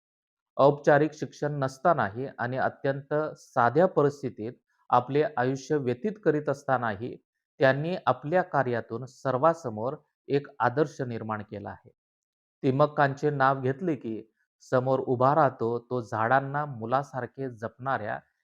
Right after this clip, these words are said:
एका मातेचा अद्वितीय आदर्श. साळुमराधा तिमक्का यांचा जन्म विसाव्या शतकाच्या सुरुवातीला कर्नाटकातील एका छोट्याशा गावात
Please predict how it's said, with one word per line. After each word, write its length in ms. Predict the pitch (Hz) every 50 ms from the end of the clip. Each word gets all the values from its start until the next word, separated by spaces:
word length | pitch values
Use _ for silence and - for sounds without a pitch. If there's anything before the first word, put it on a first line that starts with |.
| _ _ -
एका 360 | 123 120 120 - 131 131 135
मातेचा 720 | 135 127 123 123 120 120 - - 139 127 - - 135 139 127 - -
अद्वितीय 640 | 127 131 151 156 156 147 139 139 135 127 120 117 117
आदर्श. 460 | 107 104 101 95 104 101 95 _ _ - _ _ _ _ _ _ _ _ _ _ _ _ _ _ _ _ _ _
साळुमराधा 720 | - 160 143 151 180 190 190 185 180 170 160 160 175 190 190 - - - - _ _ -
तिमक्का 540 | 170 160 185 208 202 208 - 143 113 120 160 - - _ _ _ _ _ -
यांचा 340 | 123 127 131 127 127 143 139
जन्म 300 | 131 127 147 147 151 160 170 170 151
विसाव्या 480 | 127 120 - - 139 139 139 151 151 147
शतकाच्या 600 | 151 165 - - - 147 139 135 - 143 139 139
सुरुवातीला 760 | 139 - - 127 131 139 165 170 170 - 120 107 104 98 - _ _ _ _ _ _ _ -
कर्नाटकातील 1040 | 131 123 123 127 135 139 139 143 - - 143 135 - 131 127 127 - 110 110 123 151 - _ _ _ _ _ 120
एका 300 | 120 123 123 143 135 139 139 - -
छोट्याशा 580 | - 139 123 127 - 127 127 - - 127 127 127 110 104
गावात 280 | 117 110 107 113 117